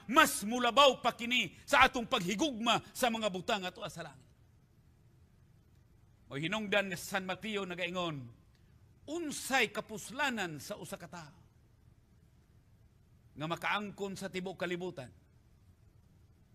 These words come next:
apan mawala ang iyang kalag? What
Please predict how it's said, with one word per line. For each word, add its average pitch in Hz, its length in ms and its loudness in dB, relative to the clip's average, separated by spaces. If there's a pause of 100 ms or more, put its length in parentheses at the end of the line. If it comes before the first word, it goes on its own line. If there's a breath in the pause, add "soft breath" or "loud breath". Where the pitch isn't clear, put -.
(600)
apan 147 240 -6
mawala 139 440 -2 (1600)
ang 127 80 -12
iyang 123 200 -8
kalag? 107 280 -14 (2750)
What 254 220 2